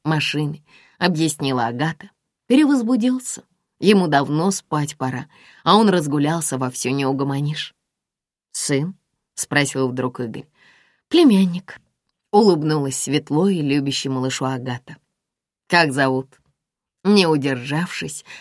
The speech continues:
заражаясь этой её тёплой материнской радостью, улыбнулся и Югров. Он совсем забыл —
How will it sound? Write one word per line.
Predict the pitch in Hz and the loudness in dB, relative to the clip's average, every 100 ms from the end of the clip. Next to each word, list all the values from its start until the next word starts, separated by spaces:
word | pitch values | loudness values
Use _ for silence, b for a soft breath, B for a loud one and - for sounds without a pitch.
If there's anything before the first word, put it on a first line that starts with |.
| B B B | B B B
заражаясь | 131 139 180 208 233 202 285 269 254 - | -4 2 4 4 4 4 4 4 2 -2
этой | 208 208 196 | 0 2 2
её | 165 147 139 | 2 4 2
тёплой | 131 156 151 143 | 2 0 0 0
материнской | 131 131 151 143 139 - 127 | 0 0 0 0 -2 -4 -4
радостью, | 131 143 175 151 - - 135 | -2 -2 -2 -6 -8 -2 2
улыбнулся | 135 131 139 131 - 127 | 2 0 -2 -4 -4 -2
и | |
Югров. | 127 127 120 127 127 _ _ _ _ _ | -2 -4 -6 -10 -12 _ _ _ _ _
Он | 196 196 | 0 0
совсем | 151 - 143 | -2 -6 -6
забыл — | 131 127 123 127 - | -4 -4 -4 -6 -8